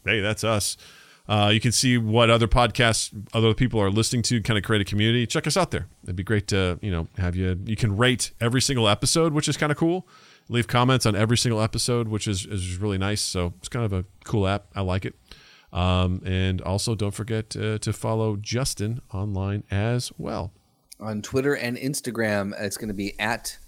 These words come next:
Speaker 2: Justin underscore Michael, spelled M I K E L. It's the fun way of spelling it. And while you're in the online realm, make sure to check us out on Apple Podcasts, Stitcher,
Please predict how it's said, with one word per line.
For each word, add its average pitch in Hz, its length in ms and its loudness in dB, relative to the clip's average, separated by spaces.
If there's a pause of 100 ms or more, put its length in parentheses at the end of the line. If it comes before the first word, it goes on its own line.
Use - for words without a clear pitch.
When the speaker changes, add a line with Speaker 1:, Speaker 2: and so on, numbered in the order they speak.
Speaker 2:
Justin 107 480 -4
underscore 110 460 -2
Michael, 117 340 0
spelled 101 380 -2
M 110 180 0
I 98 160 0
K 101 240 -2
E 98 320 -6
L. 151 220 4
It's 151 100 -4
the 202 100 -6
fun 151 220 0
way 147 120 4
of 139 60 2
spelling 160 300 0
it. 175 100 -2
And 127 80 -6
while 123 160 2
you're 127 120 -2
in 135 160 0
the 131 160 0
online 117 340 0
realm, 147 400 4 (440)
make 131 120 0
sure 135 140 0
to 110 60 -4
check 131 220 -2
us 120 140 -2
out 113 400 0
on 101 480 0
Apple 104 260 -4
Podcasts, 110 460 -2
Stitcher, 110 720 -2